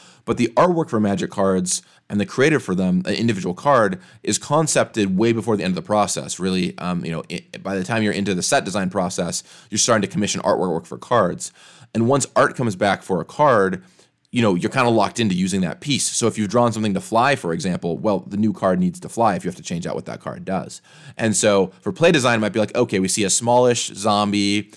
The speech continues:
it's non-flying, it's depicted, you know, eating some brains or whatever." What, whatever new card we come up with, if we throw out the old card, has to be a ground zombie that's eating brains.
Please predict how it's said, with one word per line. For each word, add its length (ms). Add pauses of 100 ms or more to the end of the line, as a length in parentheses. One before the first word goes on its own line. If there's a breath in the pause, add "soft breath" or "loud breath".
(180 loud breath)
it's 200
non-flying, 1080 (300 soft breath)
it's 240
depicted, 600
you 80
know, 140
eating 220
some 180
brains 320
or 80
whatever." 480 (720 soft breath)
What, 580 (720)
whatever 520
new 220
card 240
we 60
come 120
up 120
with, 100
if 60
we 80
throw 180
out 80
the 80
old 220
card, 320 (160 soft breath)
has 320
to 80
be 420 (140)
a 80
ground 440
zombie 340
that's 180
eating 240
brains. 480